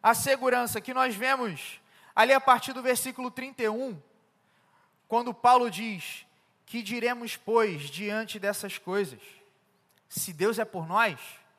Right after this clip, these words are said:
o que, gente? Quem será contra nós?" E aí a gente vê aqui,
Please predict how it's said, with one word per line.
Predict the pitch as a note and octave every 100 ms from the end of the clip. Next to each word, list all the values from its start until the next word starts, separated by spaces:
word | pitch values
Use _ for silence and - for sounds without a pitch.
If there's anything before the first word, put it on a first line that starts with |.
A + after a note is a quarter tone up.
| _ _ _
o | D#3+
que, | A#3 A3
gente? | A#3 F#3 C3 - _ _ _ _ _ _ _ _ _ _ _ _ _ _ _ _ _ _ _ _ _ _ _ _ _ _ _ _ _ _ _ _ _
Quem | - G#3+ B3
será | - A3 G3 G3+
contra | - G3+ G3+ F#3
nós?" | D#3+ F3+ F#3 A#2+ - - _ _ _ _ _ _ _ _ _ _ _ _ _ _ _ _ _ _ _ _ _ _ -
E | G#3+
aí | A#3+ C4
a | C4+
gente | C4+ -
vê | A#3+
aqui, | C4 C4 C4 A3